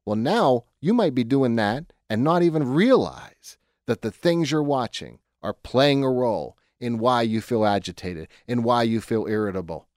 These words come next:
And can you imagine if you could come back to your loved ones and say,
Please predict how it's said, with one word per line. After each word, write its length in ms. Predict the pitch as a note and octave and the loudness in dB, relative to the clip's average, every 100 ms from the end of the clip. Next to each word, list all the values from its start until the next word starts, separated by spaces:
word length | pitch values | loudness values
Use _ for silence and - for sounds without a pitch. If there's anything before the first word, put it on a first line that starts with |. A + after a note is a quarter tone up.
| _ _ | _ _
And 160 | A#2+ - | -6 0
can 140 | D3+ | 2
you 140 | D3+ D#3 | 4 4
imagine 540 | D3+ E3+ G3+ C3 G#2 | 4 4 4 2 -2
if 120 | G2 | 0
you 80 | D#3+ | -2
could 180 | D3+ B2+ | -2 -2
come 180 | E3 C#3+ | -2 0
back 220 | E3 D3+ | 0 -2
to 120 | - | 0
your 80 | C#3+ | 2
loved 260 | C3+ C3 A2 | 4 2 0
ones 260 | G2+ F#2 | -2 -4
and 140 | G#2+ - | -8 -4
say, 420 | - C3+ G2 | 2 2 0